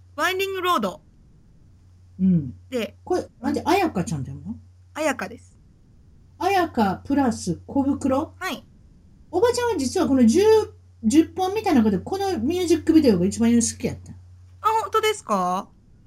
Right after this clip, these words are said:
Speaker 2: 歌もうまいし、なかなか面白いミュージックビデオやったね。あれ、なんか三つの部屋みたいに分かれててね。
Speaker 1: はい。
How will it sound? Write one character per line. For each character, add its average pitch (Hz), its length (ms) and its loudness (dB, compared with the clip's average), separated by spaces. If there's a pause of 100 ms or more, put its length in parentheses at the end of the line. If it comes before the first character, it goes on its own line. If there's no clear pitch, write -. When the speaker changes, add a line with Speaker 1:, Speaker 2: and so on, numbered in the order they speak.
(140)
Speaker 2:
歌 320 260 2
も 226 140 12
う 240 40 10
ま 226 200 8
い - 20 2
し、 220 140 2
な 285 100 2
か 294 80 0
な 285 60 4
か 285 60 6
面 349 180 2
白 302 280 2
い 180 60 4
ミ 196 120 6
ュ - 20 4
ー - 20 4
ジ 180 120 0
ッ - 20 -4
ク 190 100 -2
ビ 175 100 2
デ 156 80 -2
オ - 40 -2
や 127 60 -6
っ - 20 -10
た 220 100 -2
ね。 330 80 -4
あ 240 100 -4
れ、 160 120 -2
な 165 100 2
ん - 40 -8
か 175 60 -2
三 233 220 8
つ - 120 -4
の 156 120 0
部 190 80 2
屋 180 140 2
み 156 80 -2
た 147 100 -8
い 143 60 -8
に 147 80 -8
分 165 160 0
か 160 120 -4
れ 156 120 -2
て - 100 -10
て - 140 -14
ね。 247 240 -6
Speaker 1:
は 392 200 -4
い。 - 120 -10